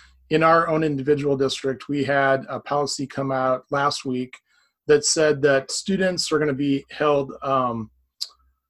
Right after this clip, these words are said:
whatever they had at the end of the third quarter,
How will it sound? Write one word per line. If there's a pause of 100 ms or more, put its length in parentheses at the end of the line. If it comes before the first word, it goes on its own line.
(480)
whatever
they
had
at
the
end
of
the
third
quarter,